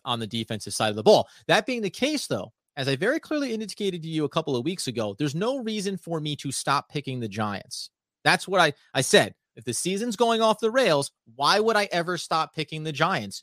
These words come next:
just to completely ignore the statement I'm making right now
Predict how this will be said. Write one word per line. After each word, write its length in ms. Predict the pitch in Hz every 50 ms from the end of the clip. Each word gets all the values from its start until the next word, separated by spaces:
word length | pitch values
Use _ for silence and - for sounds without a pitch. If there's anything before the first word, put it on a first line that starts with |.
| 113
just 420 | 107 98 123 160 202 - - - -
to 320 | - 120 101 104 123 143 _ _ _ _ -
completely 580 | - 131 113 - 170 180 - - 151 151 147
ignore 480 | 143 131 113 117 127 135 160 175 190 175
the 120 | 139 135
statement 340 | - - - 156 151 - 143
I'm 100 | 135 135
making 280 | 143 151 147 - 139 131
right 240 | 127 123 120 117 113
now 340 | 151 190 202 156 123 120